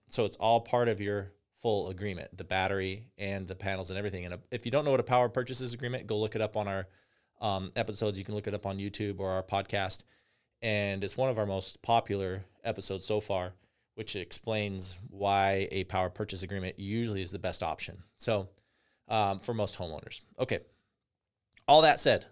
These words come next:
let's get into the benefits of a battery. Now you're like, "Okay, great, Brent, battery pricing's out of the way. So what are the benefits? Why would I want that? Why do, why would I still want to invest in it?" Well, here's why. And I have a few reasons written down for you just to make it simple.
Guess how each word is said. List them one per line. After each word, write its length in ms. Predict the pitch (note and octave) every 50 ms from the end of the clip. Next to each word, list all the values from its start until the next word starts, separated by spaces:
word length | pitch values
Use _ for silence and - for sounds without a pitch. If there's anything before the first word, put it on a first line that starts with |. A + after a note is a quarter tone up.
| _
let's 160 | B2 B2 - -
get 140 | C#3 B2
into 160 | B2+ A#2+ A#2 G2
the 80 | G2
benefits 420 | E2 C3 C#3+ D#3+ - - - - A2
of 60 | G2
a 60 | F#2+
battery. 300 | F#2+ F#2+ F#2 G2+ G2+ F#2+
Now 440 | G2 A2 C3+ D#3 D#3+ D3 C3+ B2 A#2 - -
you're 120 | - A#2
like, 180 | A#2 G#2+ G2 C#3
"Okay, 240 | C3+ - C3 A#2 G2
great, 340 | - A#2+ G#2 - - -
Brent, 240 | - A2+ A#2 A#2 A#2 - - _
battery 520 | - B2 A#2 A#2 B2 B2 A#2 A#2 A#2 A#2 A2
pricing's 540 | - - - C3 A#2 A2+ - A#2+ A2+ G#2 A2+
out 120 | G#2 G#2
of 60 | G#2
the 60 | G#2
way. 260 | G#2 G#2 G#2 G2+ F#2+ - - _ _ _ _ _ _ _ _ _
So 140 | - - A#2+
what 140 | G#2+ A#2+ A#2
are 40 | G2+
the 60 | F#2
benefits? 400 | E2+ B2+ A#2 G#2 A2 G2+ - -
Why 160 | A2 A#2 A#2
would 160 | B2 B2 A#2+
I 80 | A2 G#2
want 280 | G2 G2 F#2+ G2 F#2 F#2+
that? 140 | F2 -
Why 140 | D#2+ G2+ A2
do, 160 | A#2 A#2 A2+ -
why 220 | - G2+ A#2 B2 B2+
would 160 | C3+ B2+ A2+
I 60 | G#2
still 300 | F#2+ - - B2+ B2 A2+
want 180 | A2+ G#2+ G#2+ G2+
to 60 | G2
invest 300 | F#2 F#2 G#2 F#2 - -
in 80 | F#2
it?" 40 | F2
Well, 120 | D#2+ G2+ G2+
here's 260 | A2+ B2 D3+ - -
why. 340 | A#2 A#2 F#2+ D#2 C2+ - - _ _ _ _ _ _ _ _ -
And 140 | G#2+ G#2 G#2+
I 40 | G#2
have 180 | A2+ B2 A#2+
a 60 | A2 -
few 220 | - C3+ C#3+ C3+
reasons 380 | B2 A#2+ A#2 G#2+ A2 G#2 F#2+ A2+
written 200 | A#2+ - - G2+
down 220 | A2+ A2+ A2+ A#2
for 160 | - - A2+
you 160 | G#2 G2+ G2+
just 200 | G2 A2 A2 -
to 60 | - G#2+
make 200 | G#2+ G2+ - -
it 100 | - -
simple. 540 | - - - G#2+ - - E2 D#2+ - -